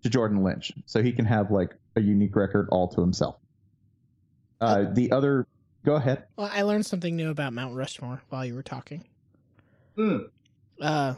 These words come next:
Speaker 2: the sculptor,
Speaker 1: Please.
Speaker 2: the sculptor who was in charge of the project. Um, the first attempt with the face of Thomas Jefferson, uh,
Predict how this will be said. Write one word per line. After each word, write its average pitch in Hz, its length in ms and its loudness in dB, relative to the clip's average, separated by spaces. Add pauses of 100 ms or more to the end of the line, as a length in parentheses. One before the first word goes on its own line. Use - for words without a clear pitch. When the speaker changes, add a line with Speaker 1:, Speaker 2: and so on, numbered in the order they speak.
(160)
Speaker 2:
the 170 120 -2
sculptor, 185 460 -2 (200)
Speaker 1:
Please. - 120 -20
Speaker 2:
the 180 100 -2
sculptor 196 480 -2
who 170 120 0
was 160 180 -2
in 156 80 -4
charge 151 320 -4
of 143 60 -8
the 139 80 -6
project. 127 720 -8 (520)
Um, 139 360 -4
the 165 120 -4
first 180 360 -2
attempt 175 500 -4
with 151 200 -4
the 143 80 -8
face 147 300 -4
of 160 100 -6
Thomas 156 340 -4
Jefferson, 170 680 -6 (220)
uh, 143 320 -4